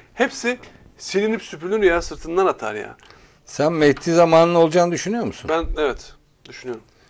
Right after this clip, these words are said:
Speaker 2: Mehdi zamanında bu anlattıkların olacak.
Speaker 1: O, ben öyle düşünüyorum evet.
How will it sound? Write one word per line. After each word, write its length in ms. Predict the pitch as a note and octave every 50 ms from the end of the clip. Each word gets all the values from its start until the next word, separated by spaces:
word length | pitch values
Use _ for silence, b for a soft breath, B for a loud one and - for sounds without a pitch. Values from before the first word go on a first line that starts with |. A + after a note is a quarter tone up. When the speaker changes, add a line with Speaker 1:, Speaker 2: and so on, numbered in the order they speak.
| _ _ -
Speaker 2:
Mehdi 280 | G2+ A2 A2 A2 - C3+
zamanında 480 | C3+ D3 C#3+ D3 C#3+ C#3+ D3 D3+ D3 D3
bu 60 | D3
anlattıkların 600 | C#3+ D3 D3 C#3+ C3+ - - - - C#3+ C#3+ D3
olacak. 340 | D3 C#3+ C3+ B2+ C3+ C#3+ C#3
Speaker 1:
O, 40 | C3+
ben 120 | D#3 D#3 D#3+
öyle 200 | D#3 D3+ D3 C#3
düşünüyorum 380 | C3+ - - B2 B2 B2+ C3 A#2+
evet. 180 | G#2 - -